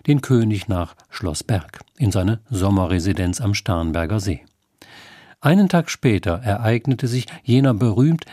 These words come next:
rätselhafte doppelte Todesfall. Man fand den Märchenkönig samt seinem Psychiater tot im See. Mord oder Selbstmord oder Mord und Selbstmord?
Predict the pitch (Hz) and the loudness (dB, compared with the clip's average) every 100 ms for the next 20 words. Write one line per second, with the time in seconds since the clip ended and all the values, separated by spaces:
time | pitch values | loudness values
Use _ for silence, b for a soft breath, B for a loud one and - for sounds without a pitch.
0 | B 113 107 131 - 131 82 110 101 - | B 0 0 0 -2 -4 -2 -2 -2 -2
1 | 110 B - 101 87 113 - 104 117 107 | -4 B -10 -4 -2 -2 -2 -4 -2 -4
2 | - 95 82 - 82 69 _ _ - B | -4 -4 -4 -8 -10 -10 _ _ -20 B
3 | B B - 120 113 165 185 185 143 113 | B B 0 2 2 0 0 2 2 4
4 | 104 98 95 127 113 - 123 139 - - | 4 2 0 -2 -2 -2 -2 -4 -6 -4
5 | 101 101 135 - 143 104 98 95 - 101 | 0 2 0 -2 0 2 2 0 0 -2
6 | - 117 87 85 - - - 95 87 - | 0 -2 -2 -8 -10 -10 -2 0 -2 -8
7 | _ 127 107 101 76 - _ _ _ _ | _ 0 0 0 -4 -8 _ _ _ _
8 | _ 98 85 127 - - - 101 80 78 | _ -2 -2 -4 -10 -20 -6 -2 -2 -6
9 | _ _ 120 92 92 - - 113 160 - | _ _ -6 -2 -4 -4 -4 -2 -4 -8
10 | B B B 117 98 82 78 - 98 92 | B B B 2 2 -2 -4 -6 0 0
11 | 98 104 - _ - 123 101 110 - - | 0 -4 -10 _ -4 0 0 0 -6 -6
12 | 117 104 104 - 113 131 160 | -2 0 -2 -4 -2 -2 -4